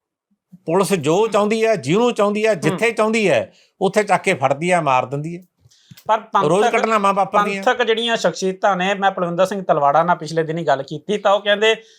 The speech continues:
Speaker 2: ਰਛਪਾਲ ਸਿੰਘ ਛੰਦੜਾ, ਦਲਜੀਤ ਸਿੰਘ ਚੀਮਾ ਵਰਗੇ, ਤੇ ਅਸੀਂ ਵੀ ਕਈ ਵਾਰ ਪੁਲਿਸ ਦੇ ਹੱਥੇ ਚੜ੍ਹੇ ਹਾਂ, ਪਰ ਸਾਥੋਂ ਪੁਲਿਸ ਇੱਕ ਵੀ ਚੀਜ਼ ਨਹੀਂ ਬਣਵਾ ਸਕੀ।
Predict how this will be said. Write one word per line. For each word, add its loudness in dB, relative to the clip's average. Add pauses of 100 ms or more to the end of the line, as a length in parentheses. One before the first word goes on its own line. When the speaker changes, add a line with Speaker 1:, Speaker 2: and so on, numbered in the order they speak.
(420)
Speaker 2:
ਰਛਪਾਲ 2
ਸਿੰਘ -4
ਛੰਦੜਾ, 2
ਦਲਜੀਤ 0
ਸਿੰਘ -4
ਚੀਮਾ -2
ਵਰਗੇ, 0
ਤੇ -2 (120)
ਅਸੀਂ -2
ਵੀ -2
ਕਈ 2
ਵਾਰ 2
ਪੁਲਿਸ -2
ਦੇ 0
ਹੱਥੇ 2
ਚੜ੍ਹੇ 0
ਹਾਂ, 2
ਪਰ 0
ਸਾਥੋਂ 0
ਪੁਲਿਸ 0 (100)
ਇੱਕ -2
ਵੀ -4
ਚੀਜ਼ -8
ਨਹੀਂ -6
ਬਣਵਾ 2
ਸਕੀ। -4